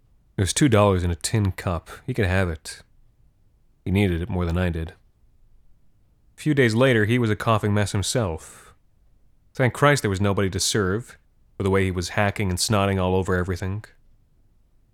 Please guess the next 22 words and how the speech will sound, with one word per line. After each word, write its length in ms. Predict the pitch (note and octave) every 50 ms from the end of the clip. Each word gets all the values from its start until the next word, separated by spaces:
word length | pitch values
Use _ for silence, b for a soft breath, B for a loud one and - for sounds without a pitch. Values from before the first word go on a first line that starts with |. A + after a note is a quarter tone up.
| _ _ _ _ _ _
Not 100 | - F#2+
to 60 | - G2+
mention 380 | G2 F#2 F2 - F#2+ F2+ F2
the 240 | E2+ E2 E2 E2 D#2 - _ _ _ _ _ _ _ _ _ _ _
putrid 460 | - - - A2 G2+ - - F#2+ E2 F#2+
reek 580 | F2+ F2 G#2 G#2 G2+ - _ - - - - _ _ _ _ _ _ _ _ -
that 40 | G#2+
was 120 | G2 F#2 F#2+
leaking 300 | G2 G#2+ - - G#2 F#2+
out 80 | F#2
of 60 | F#2
the 60 | F2 F#2
walk-in, 600 | F2+ F#2 F2+ F2 - - G2 F#2 F#2+ G2 G#2+ - _ _ _ _ _ _ _ _ _ _ _ _ _ _ _ _
claiming 600 | - - - G#2 G2 F#2+ F#2 F2+ F2 F2 G2 G2+ - - - -
every 220 | - G#2 F#2+ G2
corner 320 | F#2 - - G#2+ G2 F#2+ F#2+
of 60 | F2+
the 60 | F#2
restaurant 440 | F2+ F#2+ F2+ - - - F#2+ F2 F2
as 120 | F2+ E2
its 160 | F2 E2+ - -
own. 320 | F2 E2+ E2+ F2 F#2 G2